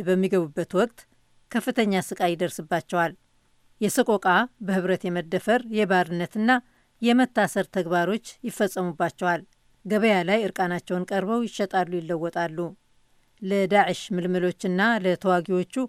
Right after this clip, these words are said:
በስጦታ መልክ ይሰጣሉ። ሴቶቹ ሙስሊሞች አይደሉም በማለት ዳዕሽ በሚፈጽምባቸው ስቃይ በመደሰት ጉራ ይነዛል። ይሁንና ሙስሊም ሴቶችና ልጃገረዶችም ከስቃይ አልዳኑም።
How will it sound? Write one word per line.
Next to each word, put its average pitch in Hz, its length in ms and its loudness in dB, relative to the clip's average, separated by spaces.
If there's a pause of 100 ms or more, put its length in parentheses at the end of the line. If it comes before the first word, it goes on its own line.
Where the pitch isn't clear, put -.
(160)
በስጦታ 190 600 0 (100)
መልክ 170 200 -6
ይሰጣሉ። 165 500 -6 (920)
ሴቶቹ 202 400 -2 (100)
ሙስሊሞች 190 440 -2
አይደሉም 170 380 -2
በማለት 196 480 2
ዳዕሽ 190 340 2 (360)
በሚፈጽምባቸው 185 1200 -2
ስቃይ 196 360 0 (340)
በመደሰት 196 640 0
ጉራ 202 260 0
ይነዛል። 160 460 -2 (580)
ይሁንና 226 420 4 (300)
ሙስሊም 214 460 0
ሴቶችና 180 580 -4
ልጃገረዶችም 180 840 -2 (300)
ከስቃይ - 420 -2
አልዳኑም። 165 500 -4